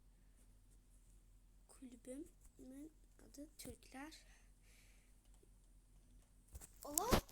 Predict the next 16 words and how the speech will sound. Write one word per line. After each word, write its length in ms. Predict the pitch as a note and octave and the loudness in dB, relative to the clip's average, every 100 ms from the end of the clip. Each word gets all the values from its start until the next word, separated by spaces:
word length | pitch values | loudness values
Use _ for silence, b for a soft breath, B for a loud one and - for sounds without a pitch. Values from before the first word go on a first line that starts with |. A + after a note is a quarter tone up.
| - | 6
kar, 440 | - F#4+ A4+ - - - - | 8 10 6 2 -8 -8 -4
karın 260 | F4 A4+ | 2 2
sesini 340 | - B4+ A#4+ A#4+ | 2 -4 -4 -2
duyuyor 220 | F#4 C#5+ | -2 -2
musunuz? 540 | - E4 - - - - - - - - - - - - - - - - - - - - - - - - - | -4 -10 -10 -12 -14 -18 -18 -20 -18 -18 -14 -12 -12 -16 -18 -18 -18 -18 -20 -20 -20 -20 -20 -20 -20 -20 -14
Çok 400 | - D4+ - F#4 | -12 -8 4 6
iyi 60 | F#4 | 6
yağıyor. 500 | D4+ C4 B3+ C4+ - - - - - - - | 6 12 12 12 8 0 -14 -16 12 12 12
Neyse, 280 | - - - - - - - | 12 12 12 12 10 8 8
şimdi 240 | - D#4+ D4 | 12 12 12
birinci 280 | D4 D4 | 12 2
veya 220 | C4+ C4+ C#4+ | 0 -2 -2
ikinci 340 | - A3+ G#3+ | -4 -10 -8
olacağız. 400 | G#3+ - - - - B B B - - - - | -6 -8 -6 -8 -6 B B B 2 2 -4 -10
Arkadaşlar 440 | D4+ D#4+ F4 D4+ C#4 C#4+ | -6 -6 -4 -4 -6 -6
bu, 260 | F4+ F4 | -6 -6